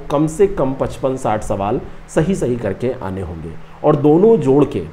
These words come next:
अब कट ऑफ की अगर हम बात करें तो यूपी पीसीएस में जो भी exams होते हैं, आरओ, यूपी पीसीएस का जो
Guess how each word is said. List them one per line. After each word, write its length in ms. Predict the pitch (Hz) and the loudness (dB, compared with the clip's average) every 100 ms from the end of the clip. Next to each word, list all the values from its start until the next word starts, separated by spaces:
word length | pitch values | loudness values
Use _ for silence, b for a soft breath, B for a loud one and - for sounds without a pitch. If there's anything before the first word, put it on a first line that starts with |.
| - - - | -16 -18 -14
अब 60 | 107 - | -4 -2
कट 120 | 131 | 2
ऑफ 180 | 156 165 | 2 4
की 80 | 156 | 4
अगर 180 | 135 | 4
हम 140 | 131 127 | 0 0
बात 200 | 127 - | 0 0
करें 240 | 110 143 | -2 -2
तो 140 | 170 151 | 0 2
यूपी 320 | 139 135 175 | 0 -2 -6
पीसीएस 560 | 165 135 151 147 147 | -4 -2 2 0 2
में 160 | 147 151 | -2 -2
जो 120 | 131 | 0
भी 200 | 120 131 | -2 -2
exams 400 | 117 113 120 127 | -2 0 -2 -2
होते 200 | 123 95 | -6 -4
हैं, 160 | 113 165 | -4 -2
आरओ, 400 | 101 107 117 113 - B - | -2 0 0 -2 -4 B -6
यूपी 220 | 127 123 127 | -4 -2 -2
पीसीएस 540 | 120 107 117 123 120 | -2 -2 0 -2 -2
का 320 | 120 110 107 | -2 -2 -2
जो 420 | 101 107 101 98 | -4 -4 -2 -4